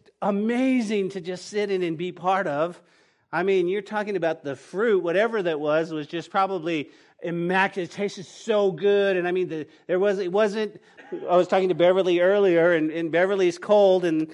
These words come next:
she likes it hot, and some people like it cold ver-, versus hot. And I think in the garden, I think in the garden, it was just perfect weather.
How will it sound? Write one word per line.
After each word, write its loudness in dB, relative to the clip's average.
she 2
likes 6
it 0
hot, 6
and -2
some -2
people -2
like 4
it -2
cold 6
ver-, 4
versus -2
hot. 4
And -2
I 2
think -2
in 0
the 0
garden, 4
I -2
think -6
in -6
the -4
garden, 0
it -2
was -4
just -6
perfect 4
weather. 2